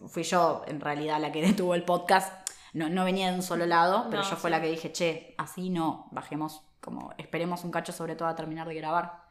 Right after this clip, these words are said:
Speaker 2: Sí.
Speaker 1: y a que termine ese mes".
Speaker 2: Y después... Eh, <laughs>
Speaker 1: Y después pasaron cosas.
Speaker 2: Sí, eh, se me dio ahora un viaje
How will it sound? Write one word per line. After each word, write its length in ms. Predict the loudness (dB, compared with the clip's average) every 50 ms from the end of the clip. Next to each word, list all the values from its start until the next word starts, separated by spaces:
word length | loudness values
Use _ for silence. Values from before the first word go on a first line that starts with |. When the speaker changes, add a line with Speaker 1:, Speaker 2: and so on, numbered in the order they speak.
| _
Speaker 2:
Sí. 180 | _ -18 -16 -16 -14 -10
Speaker 1:
y 140 | -6 -6
a 40 | -4
que 60 | -4
termine 300 | -4 -6 -6 -6 -4 -6
ese 160 | -8 -8 -8 -6
mes". 280 | -6 -6 -6 -8 -14 _ _ _ _ _ _ _ _ _ _ _ _ -8
Speaker 2:
Y 140 | -8 -6
después... 380 | -6 -8 -8 -8 -6 -6 -6 -8 -10 -14 -12 -4
Eh, 480 | 0 0 2 2 0 0 0 0 0 0
<laughs> 320 | 0 2 4 2 4 4
Speaker 1:
Y 60 | 2 0
después 220 | 2 0 0 2
pasaron 340 | 2 2 4 4 2 2 0
cosas. 380 | 0 0 0 0 0 0 -2 -2 -2 -6 -10 -12 -14 -16 -18 -10
Speaker 2:
Sí, 260 | -8 -6 -6 -6 -8 -10 -14 -12 -8
eh, 420 | -6 -6 -6 -6 -6 -8 -10 -10 -14 -16 -18 -20 -20 -20 _ _ _ _ _
se 260 | _ -14 -6 -6 -4
me 160 | -4 -4 -4 -4
dio 160 | 0 4 6
ahora 220 | 6 6 6 4
un 80 | 0 0
viaje 560 | 0 0 0 0 -2 -4 -4 -4 -4 -6 -10